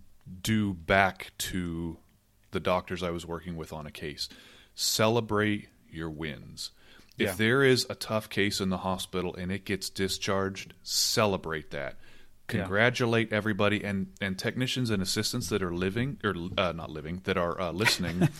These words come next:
Speaker 2: <laughs>
Speaker 1: Congratulate
Speaker 2: Hopefully they're
Speaker 1: your
Speaker 2: all living.
Speaker 1: Right, right, absolutely. Congratulate your doctor on a job
Speaker 2: Yeah.
Speaker 1: well done. It, it, the, the meaningful recognition does not have to just come from the top down. Be a
Speaker 2: It's
Speaker 1: leader
Speaker 2: true.
Speaker 1: in your
Speaker 2: That's true.
Speaker 1: clinic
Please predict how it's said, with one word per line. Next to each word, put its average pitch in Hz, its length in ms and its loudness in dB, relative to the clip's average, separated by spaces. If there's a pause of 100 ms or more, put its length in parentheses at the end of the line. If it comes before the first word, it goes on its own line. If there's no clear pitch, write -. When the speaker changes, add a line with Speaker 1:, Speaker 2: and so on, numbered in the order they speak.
(340)
Speaker 2:
<laughs> - 600 -2
Speaker 1:
Congratulate 147 800 6
Speaker 2:
Hopefully 185 120 10
they're 135 120 10
Speaker 1:
your 127 60 12
Speaker 2:
all 139 120 12
living. 110 360 6
Speaker 1:
Right, 110 400 6
right, 90 220 -4
absolutely. 92 500 -4
Congratulate 143 800 0
your 123 160 0
doctor 95 640 -2 (200)
on 98 200 0
a 90 40 -2
job 85 220 0
Speaker 2:
Yeah. 117 140 2
Speaker 1:
well 80 120 -2
done. 90 260 -2
It, 120 180 0
it, - 260 -6
the, 123 200 4 (440)
the 104 380 4 (400)
meaningful 139 480 2
recognition 101 600 2
does 95 220 0
not 98 260 -2
have 95 200 -2
to - 80 -14
just 95 220 -2
come 90 200 -4
from 87 200 -6
the 85 60 -8
top - 320 -8
down. 76 340 -4
Be 127 200 2
a 135 60 4
Speaker 2:
It's 104 80 2
Speaker 1:
leader 104 300 2
Speaker 2:
true. 117 100 6
Speaker 1:
in 101 100 4
your 98 140 2
Speaker 2:
That's 95 140 -4
true. 101 100 2
Speaker 1:
clinic 135 280 2